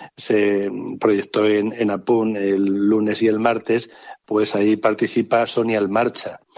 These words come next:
Sonia Almarcha es una actriz de reconocido prestigio nacional, tanto en teatro como en televisión y cine, y ahí estaba interpretando uno de los personajes, eh, con, junto a Luis Tosar y Blanca Portillo, eh,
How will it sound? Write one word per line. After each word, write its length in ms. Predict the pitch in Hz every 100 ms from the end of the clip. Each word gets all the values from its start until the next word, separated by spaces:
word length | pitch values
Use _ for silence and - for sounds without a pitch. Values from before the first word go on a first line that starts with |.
| -
Sonia 220 | - 104
Almarcha 460 | 104 101 110 - 113
es 320 | 113 107 110 110
una 160 | 107
actriz 460 | 101 - 113 110 104 - - -
de 80 | 107
reconocido 580 | 107 104 104 98 113 110
prestigio 640 | 110 98 113 - 107 104 - - -
nacional, 560 | 110 107 - 104 110 110
tanto 240 | 107 104
en 100 | 104
teatro 440 | 104 104 107 110 104
como 420 | 107 107 104 98 - - -
en 400 | - 107 107 107
televisión 600 | 104 107 104 107 - 110
y 80 | 110
cine, 420 | - 127 120 131 - - _ _ _ _ - -
y 100 | 113
ahí 140 | 107
estaba 300 | 107 107 107
interpretando 800 | 98 98 98 92 101 98 104 98 - -
uno 180 | - 104
de 80 | 101
los 160 | 104 -
personajes, 880 | 110 - 104 110 - 123 120 131 - - - -
eh, 160 | 104
con, 280 | - 104 104
junto 420 | - 107 98 104
a 40 | 101
Luis 200 | 107 -
Tosar 360 | 101 - 110 107
y 40 |
Blanca 280 | 101 101 98
Portillo, 640 | 92 90 131 123 90 90
eh, 460 | 95 98 92 101 -